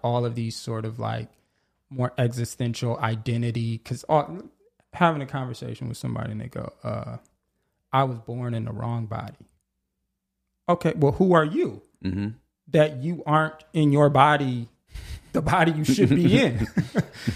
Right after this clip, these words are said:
Speaker 1: You know what I mean? That's an existential fucking, you're going to a place with that.
Speaker 2: Yeah.
Speaker 1: Like, are, are
Speaker 2: Well
Speaker 1: you talking about your spirit? Are you talking about, like, your, just the biology of your brain is wired to, like,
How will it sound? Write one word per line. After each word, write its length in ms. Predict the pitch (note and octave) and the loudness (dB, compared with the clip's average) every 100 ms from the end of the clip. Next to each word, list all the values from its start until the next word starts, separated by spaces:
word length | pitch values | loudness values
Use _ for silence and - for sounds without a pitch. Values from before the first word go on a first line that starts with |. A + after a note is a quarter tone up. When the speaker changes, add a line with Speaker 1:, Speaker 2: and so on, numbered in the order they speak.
| - | -6
Speaker 1:
You 180 | F3 F3+ | 0 4
know 100 | G#3 | 8
what 120 | G#3+ | 8
I 20 | G#3+ | 8
mean? 140 | G#3+ | 6
That's 220 | F3+ G#3+ | 4 4
an 120 | F#3 - | 0 4
existential 880 | F#3+ F#3+ E3 E3+ - G3 G3 - F3+ | 6 6 2 -4 0 0 2 4 4
fucking, 480 | - F3+ E3+ F3 D#3 | 6 4 4 2 0
you're 140 | F3+ | 0
going 280 | F3+ F#3 E3 | 2 2 2
to 120 | D3+ | 0
a 60 | C#3 | -4
place 380 | - G3+ D4 - | 0 2 2 0
with 140 | C3+ | -4
that. 200 | C#3 A2 | -2 0
Speaker 2:
Yeah. 140 | D#2+ D#2+ | 2 2
Speaker 1:
Like, 380 | D3+ D3 D3 - _ _ _ _ _ _ _ _ _ _ | 4 2 0 -6 _ _ _ _ _ _ _ _ _ _
are, 100 | D#3+ - - | 0 0 0
are 100 | D#3 | 6
Speaker 2:
Well 100 | A#3 | 6
Speaker 1:
you 40 | |
talking 160 | G3+ E3 | 6 4
about 100 | C3+ | 0
your 80 | A2+ | -2
spirit? 680 | - G#3 C#4+ F4 F4 F4 F4 | -2 2 6 6 6 2 0
Are 80 | |
you 140 | D#3 D#3+ | 0 -2
talking 400 | - F3+ E3 D#3+ | 0 0 2 -4
about, 440 | D3 D#3 D#3 - | 0 2 2 2
like, 280 | D3 C#3 C3 | -2 -2 -4
your, 180 | B2 A2+ A2+ - - | -8 -8 -12 -18 -10
just 220 | - D#3 | 0 2
the 80 | E3 | 2
biology 640 | D3 C#3+ D3+ D#3 D3 C#3 | 2 4 6 4 4 -2
of 80 | B2+ | -6
your 120 | A#2 | -6
brain 520 | G#2+ G#2 F3 B3+ B3+ B3 | -10 6 8 8 4 2
is 100 | A3+ | -2
wired 440 | G#3+ B3 A3+ A3+ | -2 2 2 0
to, 60 | G3 | -2
like, 240 | F#3 | -2